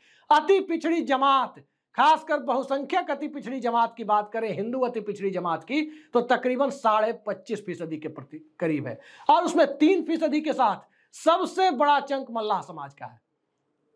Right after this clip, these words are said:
सबसे आक्रामक वोटर मल्लाह समाज है। इतना बड़ा डेंट यदि एनडीए को नीतीश कुमार, चिराग पासवान और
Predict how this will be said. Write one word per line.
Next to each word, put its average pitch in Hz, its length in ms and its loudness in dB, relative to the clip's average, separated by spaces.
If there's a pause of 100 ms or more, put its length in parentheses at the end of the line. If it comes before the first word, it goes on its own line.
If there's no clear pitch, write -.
(260)
सबसे 339 400 4
आक्रामक 269 720 2
वोटर 254 520 -2
मल्लाह 214 300 0
समाज 151 380 -10
है। 117 140 -20 (400)
इतना 240 400 4
बड़ा 226 320 2
डेंट 214 400 -6
यदि 208 260 -4
एनडीए 185 420 -2
को 135 240 -12 (580)
नीतीश 208 340 2
कुमार, 220 320 2
चिराग 214 340 0 (100)
पासवान 208 480 0
और 330 400 2